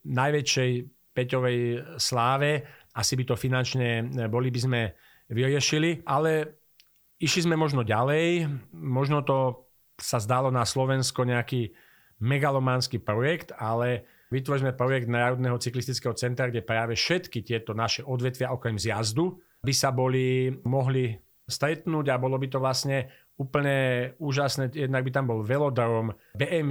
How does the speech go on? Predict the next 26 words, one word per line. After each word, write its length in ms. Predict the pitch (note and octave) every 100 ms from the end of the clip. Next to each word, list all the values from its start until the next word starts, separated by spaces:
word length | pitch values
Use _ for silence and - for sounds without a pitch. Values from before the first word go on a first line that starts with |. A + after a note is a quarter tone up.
| B2
X 220 | A2+ A2 A#2
racing, 640 | A#2+ C3+ A#2+ B2 - A#2
B 220 | A2+ C#3+ D#3
M 80 |
X 120 | C#3 -
freestyle, 680 | C3 B2 - A#2 A2+ A2+
cyklotrial, 880 | A2+ E3 D#3+ D3+ - B2 A#2 A2 G#2+ - - _ -
cyklokrossový 840 | E3 F#3 C#3+ C3+ B2+ B2+ A#2 A#2+
okruh, 580 | - B2+ - A2+ G#2 C#3+
horská 420 | B2 D3+ D#3 - B2+
dráha, 280 | B2 A#2
cestný 360 | A#2+ E3+ - F3
okruh. 400 | C3+ B2+ A#2+ - - _ -
Všetko 420 | A2+ E3+ F3+ F3+
sme 140 | E3 D#3+
to 100 | D#3
mali 400 | D3+ C#3+ C3 C#3
naplánované 960 | B2+ B2+ C#3 C3+ C#3 C#3 D3 E3+ D#3+ - _ _
a 100 | -
za 180 | A2 B2 A#2+ A#2 -
relatívne 580 | B2 C#3+ C#3 C#3+ C3+
málo 320 | B2+ A#2+ C3+ -
peňazí, 580 | B2 C3 B2+ D#3+ F3+ - _ _
ubytovanie, 500 | - D3+ C3+ B2 A#2 B2+
regenerácia, 520 | C#3 C3+ A#2+ A2+ A#2+
diagnostika. 840 | C3 D3+ B2+ A#2+ B2 A2 A#2+